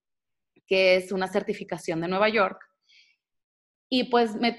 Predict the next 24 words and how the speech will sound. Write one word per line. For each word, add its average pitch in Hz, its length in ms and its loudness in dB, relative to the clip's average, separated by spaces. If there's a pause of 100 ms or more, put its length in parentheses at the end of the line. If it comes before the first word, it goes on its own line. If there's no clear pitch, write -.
eh, 214 560 4
me 220 220 0
quiero 247 180 2
inscribir, 285 800 2
pero 240 180 4
en 233 100 0
ese 226 160 -2
momento 240 420 2
el 240 120 0
precio 226 260 -2
es 208 60 -4
demasiado 226 400 0
elevado 233 440 6
para 240 160 4
mí 240 360 0
y 226 80 0
no 208 200 0
puedo 208 280 2
cubrir 196 340 0
el 196 140 2
gasto - 400 -10 (280)
o 208 100 2
la 202 80 2
inversión. 185 540 -6